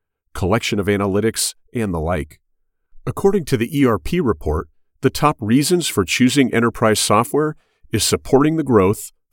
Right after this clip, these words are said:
functionality, and efficiency of all processes. Businesses can choose custom or off-the-shelf enterprise software. Custom business software is designed to serve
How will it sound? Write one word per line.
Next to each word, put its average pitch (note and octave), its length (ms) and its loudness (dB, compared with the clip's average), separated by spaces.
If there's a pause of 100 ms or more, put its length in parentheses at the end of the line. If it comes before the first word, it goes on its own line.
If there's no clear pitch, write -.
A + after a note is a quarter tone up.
(140)
functionality, G#2 800 0 (320)
and A#2 120 2
efficiency G2 800 0
of G#2 220 -2
all A2+ 240 2
processes. - 840 -4 (920)
Businesses F3+ 520 0
can A#2+ 160 -2
choose G#2 300 -2
custom C3 580 -2 (300)
or D#3+ 260 0
off-the-shelf C3+ 680 -2
enterprise B2 420 -2
software. A2 560 -4 (640)
Custom D#3 440 0
business B2+ 360 0
software F#2+ 460 0 (200)
is A2 220 -2
designed A#2 460 0
to A#2 80 -4
serve B2 320 0